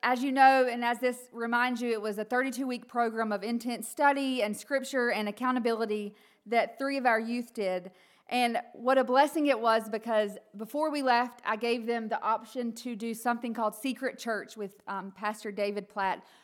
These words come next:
which is a six-hour Bible study through the night where we, um, would study scripture together for six straight hours until one A M. It was a little after that.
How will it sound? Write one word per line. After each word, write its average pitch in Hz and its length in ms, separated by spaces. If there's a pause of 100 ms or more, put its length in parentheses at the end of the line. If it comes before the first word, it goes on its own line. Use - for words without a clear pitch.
which 247 180
is 233 80
a 226 80
six-hour 226 840
Bible 208 380
study 196 360
through 214 280
the 202 60
night 175 440 (420)
where 220 280
we, 220 360
um, 185 380 (960)
would 208 180
study 240 460
scripture 233 720 (340)
together 214 560
for 208 160
six 254 320
straight 220 320
hours 170 420
until 190 240
one 208 220
A 202 160
M. 156 160
It 151 60
was 185 100
a 196 60
little 196 160
after 160 260
that. 143 220